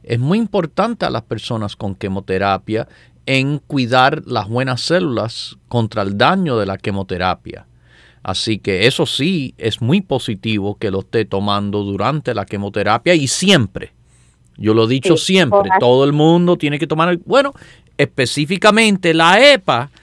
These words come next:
Speaker 1: eh, los ácidos grasos, omega tres, el aceite de pescado, se han visto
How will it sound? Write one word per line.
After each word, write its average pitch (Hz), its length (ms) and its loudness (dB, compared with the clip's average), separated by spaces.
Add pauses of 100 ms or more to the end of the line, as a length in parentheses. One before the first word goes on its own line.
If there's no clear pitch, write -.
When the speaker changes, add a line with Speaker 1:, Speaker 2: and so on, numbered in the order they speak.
(520)
Speaker 1:
eh, 139 260 6
los 131 140 2
ácidos 208 380 4
grasos, 214 400 4
omega 202 400 2
tres, 220 280 0
el 165 120 -4
aceite 214 460 -2
de 226 120 0
pescado, 175 600 -2
se 170 160 -2
han 202 180 0
visto 185 460 -4